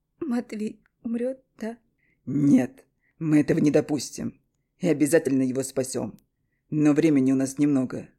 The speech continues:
Speaker 2: Звони матери».
Speaker 1: «Маме? Зачем?» Растерянно переспросила девушка, покачнувшись.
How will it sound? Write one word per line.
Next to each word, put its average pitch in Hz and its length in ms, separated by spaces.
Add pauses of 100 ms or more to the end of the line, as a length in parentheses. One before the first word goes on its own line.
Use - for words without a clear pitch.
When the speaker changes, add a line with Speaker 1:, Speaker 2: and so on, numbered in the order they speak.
Speaker 2:
Звони 156 360
матери». 127 440 (600)
Speaker 1:
«Маме? 233 520 (720)
Зачем?» 240 600 (580)
Растерянно 330 580
переспросила 202 680
девушка, 233 460
покачнувшись. 160 960